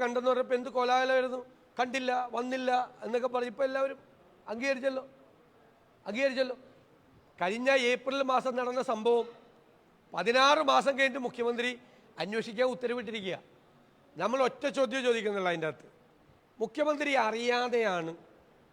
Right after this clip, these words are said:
അജിത് കുമാർ ആർ എസ് എസ് നേതാവിനെ കണ്ടത് എന്ന് വാദത്തിന് വേണ്ടി സമ്മതിക്കാം, വാദത്തിന്, ഞാൻ സമ്മതിക്കില്ല, വാദത്തിന് വേണ്ടി. തൊട്ടടുത്ത ദിവസം മുഖ്യമന്ത്രിക്ക് ഇന്റലിജൻസ് റിപ്പോർട്ട് കൊടുത്തിട്ടുണ്ടെന്ന് ഞാൻ പറയുന്നു,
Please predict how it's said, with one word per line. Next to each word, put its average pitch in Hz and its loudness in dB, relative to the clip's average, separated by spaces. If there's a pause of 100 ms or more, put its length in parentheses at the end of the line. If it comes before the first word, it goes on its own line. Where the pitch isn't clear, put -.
(500)
അജിത് 190 -6
കുമാർ 202 2 (440)
ആർ 170 0
എസ് 190 -12
എസ് - -14
നേതാവിനെ 170 -2 (100)
കണ്ടത് 226 -2
എന്ന് 233 -12 (500)
വാദത്തിന് 277 6
വേണ്ടി 247 0
സമ്മതിക്കാം, 165 -6 (360)
വാദത്തിന്, 226 4 (300)
ഞാൻ 175 0
സമ്മതിക്കില്ല, 233 0 (600)
വാദത്തിന് 254 6
വേണ്ടി. 151 -6 (1160)
തൊട്ടടുത്ത 302 4 (100)
ദിവസം 262 -2
മുഖ്യമന്ത്രിക്ക് 247 -2 (120)
ഇന്റലിജൻസ് 226 -2
റിപ്പോർട്ട് 202 -6
കൊടുത്തിട്ടുണ്ടെന്ന് 180 -8
ഞാൻ 175 0
പറയുന്നു, 135 -14